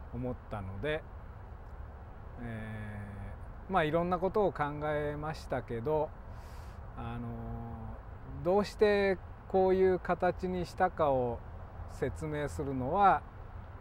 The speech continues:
ちょっと難しいです。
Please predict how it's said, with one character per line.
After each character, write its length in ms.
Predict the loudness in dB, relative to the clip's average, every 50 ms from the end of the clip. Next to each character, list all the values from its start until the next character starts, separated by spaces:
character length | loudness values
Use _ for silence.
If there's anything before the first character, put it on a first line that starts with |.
| -12 -12 -10 -10 -10 -10 -10 -10 -10 -10 -10 -10 -10 -10 -10 -12 -12 -12 -12 -10 -10 -8 -4 0
ち 60 | 0
ょ 40 | 0
っ 20 | 2
と 100 | 0 0
難 160 | -2 -2 -2 -2 -2 -4 -4 -2
し 120 | -4 -4
い 260 | -4 -4 -4 -6 -8 -8 -10 -10 -8 -8
で 120 | -6 -6 -6
す。 280 | -8 -10 -10 -12 -12